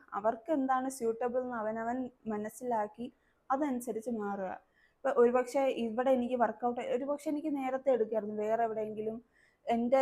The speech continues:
എൻ്റെ, എനിക്ക് പറ്റുന്ന രീതി ഞാൻ മനസ്സിലാക്കി, അന്ന് മനസ്സിലാക്കിയിട്ട് അതനുസരിച്ചൊരു, ഒരു ഇടത്ത് പോയി പഠിച്ചിരുന്നെങ്കിൽ ചിലപ്പം എനിക്ക് നേരത്തെ ലൈസൻസ് കിട്ടിയേനെ. പക്ഷെ അതിനി പറഞ്ഞിട്ട് കാര്യമില്ല, പക്ഷെ ഇപ്പോഴെങ്കിലും കിട്ടി. അതേപോലെ വേറൊരു കാര്യം ഞാൻ പറയുകയാണെങ്കിൽ,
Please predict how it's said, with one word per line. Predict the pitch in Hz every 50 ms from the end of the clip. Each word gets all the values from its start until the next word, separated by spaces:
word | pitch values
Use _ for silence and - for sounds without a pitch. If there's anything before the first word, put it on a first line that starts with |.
| - - -
എൻ്റെ, | 226 240 240 254 262 285 277 240 - -
എനിക്ക് | 233 240 247 247 - 269
പറ്റുന്ന | 262 226 240 - 240 240 247
രീതി | 233 240 226 226 226 233 240
ഞാൻ | 240 233 233 233
മനസ്സിലാക്കി, | 226 208 214 220 - - 240 226 220 214 214 - _ -
അന്ന് | 220 220 226 240 254
മനസ്സിലാക്കിയിട്ട് | 247 240 214 214 220 220 - 247 247 226 208 202 208 208 208 208 - - 208 - -
അതനുസരിച്ചൊരു, | 226 214 233 233 226 226 - 226 240 240 254 247 262 262 254 - -
ഒരു | - 240 262 254 262 262 262 - -
ഇടത്ത് | 254 240 247 - 269
പോയി | 233 254 247 247 240 247 247 285 - _ _ _ _ _ _ -
പഠിച്ചിരുന്നെങ്കിൽ | 262 247 254 254 - 269 254 262 262 262 262 254 294 277
ചിലപ്പം | - 285 262 262 262 - 277 294 330 339 - _ _ _ - -
എനിക്ക് | 262 269 262 285 277
നേരത്തെ | 262 262 247 262 262 277
ലൈസൻസ് | 285 269 247 240 247 254 254 269 277
കിട്ടിയേനെ. | 262 240 208 214 - 233 226 214 208 196 - - _ _ _ _ -
പക്ഷെ | 240 240 269
അതിനി | 262 262 262 277 277 277
പറഞ്ഞിട്ട് | 294 277 277 285 285 302 294 311
കാര്യമില്ല, | 285 233 214 208 208 202 196 196 202 202 226 - - - _ _ _ _ _
പക്ഷെ | _ _ - - 359
ഇപ്പോഴെങ്കിലും | 320 - 349 339 320 302 311 311 311 277
കിട്ടി. | 254 226 - - - -
അതേപോലെ | 240 240 240 247 277 294 302 302 294 285 269 269 269 262 240 - - _
വേറൊരു | 208 233 233 233 233 240 247 269 262 285 262 -
കാര്യം | 240 226 226 220 226 220 214 - -
ഞാൻ | 226 226 214 202
പറയുകയാണെങ്കിൽ, | 202 190 185 190 190 196 196 190 185 185 190 185 180 175 170